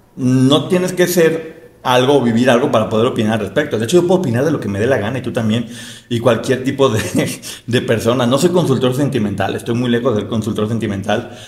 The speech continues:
pero sí he tenido experiencias también, y en base a las experiencias uno habla, y también conocimientos. Te recomiendo también poder estudiar, porque eso te puede dar herramientas para poder opinar sobre cualquier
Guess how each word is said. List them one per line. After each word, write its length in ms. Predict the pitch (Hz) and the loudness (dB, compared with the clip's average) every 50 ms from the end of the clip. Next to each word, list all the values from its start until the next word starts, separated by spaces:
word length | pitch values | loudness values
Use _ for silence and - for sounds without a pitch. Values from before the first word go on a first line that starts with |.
| - _ | -6 _
pero 120 | - 214 | 2 2
sí 80 | 214 226 | 2 2
he 40 | 220 | 0
tenido 280 | 220 226 220 220 220 | 0 0 2 2 4
experiencias 500 | 214 208 214 214 185 185 202 214 190 185 | 2 4 4 2 2 4 4 2 2 2
también, 640 | 185 185 175 - 175 185 190 170 135 123 - - - | 2 2 2 2 2 2 2 0 0 -4 -6 -10 -6
y 100 | - 135 | -2 0
en 100 | 139 147 | 2 4
base 160 | 147 156 - | 4 4 4
a 40 | 185 | 4
las 120 | 175 156 147 | 2 2 0
experiencias 540 | 143 143 156 139 135 143 147 151 156 156 143 | 0 0 0 0 0 0 -2 -2 -2 -2 -2
uno 240 | 147 147 139 135 139 | -2 0 0 -2 -2
habla, 180 | 143 139 123 | 0 0 0
y 60 | 110 | 0
también 260 | - 113 110 120 131 139 | 0 0 -2 -2 -2 -2
conocimientos. 840 | - 156 131 113 110 113 110 120 135 143 117 120 101 85 - - | -2 -2 -2 -2 -2 -2 -2 -2 -2 -4 -4 -4 -6 -8 -10 -6
Te 100 | - 127 | -2 -2
recomiendo 420 | 110 110 110 120 110 113 120 135 156 | -2 -2 -2 -4 -4 -4 -4 -4 -2
también 280 | - 123 120 127 131 | -2 -2 -2 -4 -4
poder 200 | 123 135 127 123 | -4 -2 -2 -2
estudiar, 400 | 120 120 - - 117 104 98 101 98 | -2 -4 -6 -6 -6 -4 -4 -6 -6
porque 200 | - 127 101 107 | -6 -6 -4 -4
eso 100 | 113 113 | -4 -4
te 120 | - 107 | -6 -8
puede 200 | 104 - 113 110 | -2 2 2 4
dar 160 | 110 107 107 | 4 4 4
herramientas 480 | 110 110 104 104 101 104 101 98 101 117 | 2 2 2 0 -2 -4 -4 -4 -6 -6
para 200 | - - 104 98 | -4 -4 -4 -4
poder 200 | - 98 101 104 | -2 -2 -2 -2
opinar 380 | 113 110 - 107 104 101 101 98 | -2 -4 -4 -4 -4 -4 -6 -4
sobre 300 | - 123 107 101 98 98 | -4 -4 -2 -2 -2 -2
cualquier 680 | 107 - 208 208 - - 117 113 117 117 117 117 - | -2 -2 -2 -2 -4 -2 0 0 0 0 -2 -6 -14